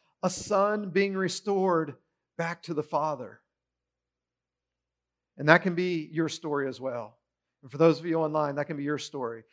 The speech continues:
A son or a daughter of the king being restored back to who it is that you should be.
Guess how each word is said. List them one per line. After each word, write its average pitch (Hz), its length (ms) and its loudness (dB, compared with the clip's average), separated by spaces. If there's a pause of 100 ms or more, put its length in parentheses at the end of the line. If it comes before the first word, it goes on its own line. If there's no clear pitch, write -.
(120)
A 143 80 -2
son 202 520 2 (140)
or 170 160 6
a 151 60 4
daughter 190 480 6
of 151 160 -6
the 147 80 -4
king 220 480 -4 (180)
being 226 260 4
restored 202 720 0
back 180 480 -4 (380)
to 160 160 -10
who 190 480 -2 (260)
it 156 140 -8
is 160 320 -4
that 135 180 -10
you 131 120 -8
should 104 260 -14
be. 104 320 -16